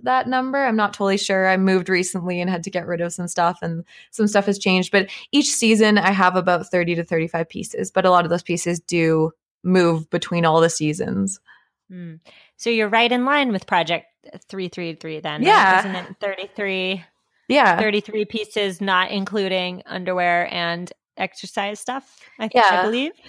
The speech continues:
Speaker 1: Yeah, not including underwear, exercise stuff, like, your lounge home clothes, just the clothes that you would wear out, I guess, day to day.
Speaker 2: Got it. So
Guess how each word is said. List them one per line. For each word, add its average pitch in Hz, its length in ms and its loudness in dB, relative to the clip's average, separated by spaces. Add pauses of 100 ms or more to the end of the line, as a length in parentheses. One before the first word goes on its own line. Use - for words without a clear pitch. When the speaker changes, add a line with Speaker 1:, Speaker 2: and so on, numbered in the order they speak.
(320)
Speaker 1:
Yeah, 220 200 6
not 226 240 6
including 254 420 2
underwear, 208 480 6
exercise 196 480 0
stuff, 180 300 0
like, 180 180 0
your 196 140 4
lounge 175 580 2
home 185 300 0
clothes, 254 360 0
just 196 220 -2
the 196 80 0
clothes 170 240 2
that 165 80 -4
you 180 120 -4
would 165 120 0
wear 165 480 2
out, 165 300 0
I - 80 -2
guess, - 200 -4
day - 140 -8
to - 120 -6
day. - 280 -4 (640)
Speaker 2:
Got 151 140 -12
it. 147 140 -16 (760)
So 262 380 0